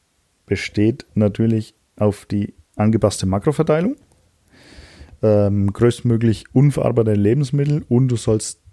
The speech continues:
dadurch natürlich auch deine Vitamine, Mineralien und Ballaststoffe mit reinholen. Ballaststoffe ja auch wichtig wegen dem Sättigungsgefühl und so weiter.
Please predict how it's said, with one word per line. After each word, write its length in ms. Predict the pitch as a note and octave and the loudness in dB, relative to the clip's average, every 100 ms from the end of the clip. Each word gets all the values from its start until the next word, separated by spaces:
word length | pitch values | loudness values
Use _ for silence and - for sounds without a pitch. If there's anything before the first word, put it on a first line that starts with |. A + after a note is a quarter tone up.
| _ | _
dadurch 500 | - F#2+ B2 B2 A2 | -4 0 2 2 2
natürlich 480 | A2 G2+ G#2+ G#2 G#2 | -2 -4 -2 -2 -2
auch 180 | A2 G2 | -6 -6
deine 320 | - G2 F#2 | -2 -2 0
Vitamine, 760 | G2+ G2+ G2+ A2 A2+ A2 G#2+ G#2+ | -2 -2 -2 -2 0 0 0 0
Mineralien 760 | G#2 G2+ G2 F#2+ G2 G#2 G2+ | 0 0 0 0 2 2 2
und 120 | G2+ G2 | 0 0
Ballaststoffe 680 | F#2+ G#2 - - G2+ - | 0 0 -4 -4 -4 -2
mit 200 | G2 G2 F#2+ | -2 0 -2
reinholen. 420 | F2+ F2 F2 F2 | -4 -4 -4 0
Ballaststoffe 680 | G2 F#2+ G#2+ - - A2 - | 2 2 2 -2 -2 -2 -2
ja 220 | G#2 A2 | 0 2
auch 200 | A2+ G2 | 2 0
wichtig 420 | G#2+ G2+ A2 G2 | -2 -2 -4 -2
wegen 320 | F#2+ F#2+ F#2+ | 0 -2 -2
dem 40 | F2 | -4
Sättigungsgefühl 880 | G2 G#2 A#2 G#2 G2 - - G2+ G2+ | -4 -2 0 2 0 -6 0 2 2
und 200 | G2 F#2+ | 0 -2
so 180 | G2 E2 | -4 -6
weiter. 280 | D#2 D#2+ | -6 -10